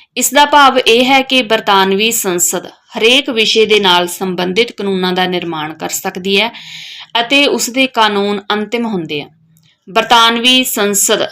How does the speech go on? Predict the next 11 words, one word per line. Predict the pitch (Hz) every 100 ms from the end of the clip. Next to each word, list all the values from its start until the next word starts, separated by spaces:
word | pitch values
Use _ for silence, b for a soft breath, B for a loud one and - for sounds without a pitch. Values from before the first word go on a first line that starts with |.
| B -
ਦੁਆਰਾ | 190 226 214
ਬਣਾਏ | 196 220 240 214
ਕਾਨੂੰਨਾਂ | 202 196 185 185 185
ਨੂੰ | 196 208 214 b b b 180
ਬਰਤਾਨੀਆ | - - 196 196 202 202
ਦੀ | 202
ਸਰਵਉੱਚ | 196 233 214 247 269 - 202
ਅਦਾਲਤ | 180 175 175 196 - - B B B
ਜਾਂ | 190 240 277
ਕਿਸੇ | 294 277
ਦੂਜੀ | 208 202 180 - 240